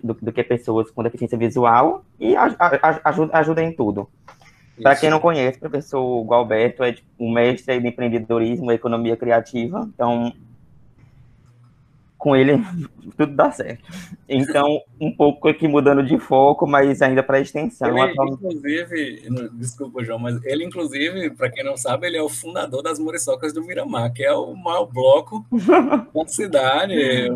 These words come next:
Speaker 1: Não
Speaker 2: Ele,
Speaker 1: sabia dessa.
Speaker 2: ele é o fundador, ele é o fundador do bloco. O bloco surgiu em homenagem ao, foi pro aniversário do, do primeiro filho dele, que foi
Speaker 1: Não
Speaker 2: aniversário
Speaker 1: sabia.
Speaker 2: de um ano.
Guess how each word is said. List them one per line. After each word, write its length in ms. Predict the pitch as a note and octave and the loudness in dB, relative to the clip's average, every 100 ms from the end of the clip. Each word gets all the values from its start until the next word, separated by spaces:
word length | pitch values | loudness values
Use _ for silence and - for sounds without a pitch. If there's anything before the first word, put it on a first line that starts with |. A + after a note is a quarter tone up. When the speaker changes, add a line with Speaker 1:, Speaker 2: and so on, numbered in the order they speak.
| B2 | -2
Speaker 1:
Não 200 | D#3+ F3 | 0 2
Speaker 2:
Ele, 100 | G3 | 2
Speaker 1:
sabia 340 | F#3 F#3+ A3 | 2 2 2
dessa. 400 | F3+ F3+ E3+ E3+ F#3+ F#3 E3 | 6 4 4 0 -2 -2 0
Speaker 2:
ele 160 | E3 F3 | 2 4
é 60 | |
o 40 | G3 | 4
fundador, 1040 | - A3+ A#3+ D3+ D#3+ G3+ G3 C#3+ B2+ C3+ | 0 -4 -4 -2 -2 0 0 0 0 -2
ele 140 | C#3 D#3+ | -2 -2
é 40 | |
o 60 | E3+ | -4
fundador 460 | - G3 F3+ E3+ | -10 -8 -8 -8
do 100 | F3+ | -12
bloco. 420 | C3+ C3 D3 D3+ B2 | -4 0 0 0 -12
O 60 | |
bloco 280 | A#2 D3 D3+ | -6 -4 -4
surgiu 480 | - D#3+ D#3 C3 E3 | -6 -6 -4 -4 -4
em 80 | F3 | -4
homenagem 640 | F3+ D#3 C#3 F3+ F#3+ F#3 | -4 -4 -2 -4 -4 -8
ao, 460 | D#3 D3 C#3+ C#3 C3 | -4 -2 0 -2 -4
foi 240 | C#3 C3+ | -6 -6
pro 100 | - | -6
aniversário 580 | D#3 E3 F3 - D3 F3 | -4 0 0 0 -2 -2
do, 280 | F3+ F#3 D3+ | -4 -8 -8
do 100 | D3+ | -12
primeiro 340 | D#3 D3+ D#3 | -10 -12 -12
filho 280 | - - C#3 | -14 -16 -14
dele, 360 | C3+ C3+ D3+ A2+ _ - B2 | -10 -8 -8 -10 _ -20 -12
que 80 | C#3 | -8
foi 20 | |
Speaker 1:
Não 140 | D#3 D#3+ | -4 -2
Speaker 2:
aniversário 380 | C#3+ D#3+ D#3+ | 0 0 -2
Speaker 1:
sabia. 180 | - E3+ | -4 -8
Speaker 2:
de 80 | - | -8
um 100 | D3 | -6
ano. 180 | D3+ | -4